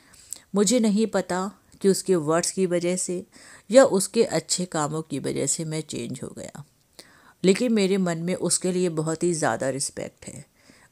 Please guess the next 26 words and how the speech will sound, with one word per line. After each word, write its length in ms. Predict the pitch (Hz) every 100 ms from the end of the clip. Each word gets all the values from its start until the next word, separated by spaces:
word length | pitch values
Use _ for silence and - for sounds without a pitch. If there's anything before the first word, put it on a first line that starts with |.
| -
उस 200 | 226 -
ओल्गा 360 | 190 180 185 196
की 160 | 208
वजह 300 | 175 165 175
से 160 | 180 170
ही 200 | 165 180
मैं 160 | 175
चेंज 420 | 175 - - 147 -
हुआ 160 | -
हूँ। 280 | - - - - _ _ _ _ _ _ _ - _ - - - - _
ये 180 | 180 269
सब 200 | 269 233
बात 240 | 180 175
करने 340 | - 170 160 160
के 140 | 156
बाद 420 | 143 131 135 175 214 - - - -
वो 100 | 208
कहता 340 | 240 208 170 165
है 280 | 180 190 226 - - -
कि 100 | 214
अब 160 | 214
जाने 380 | 175 165 156 190
का 140 | 190 208
समय 360 | - 156 180
हो 180 | 175 151
गया 280 | 143 127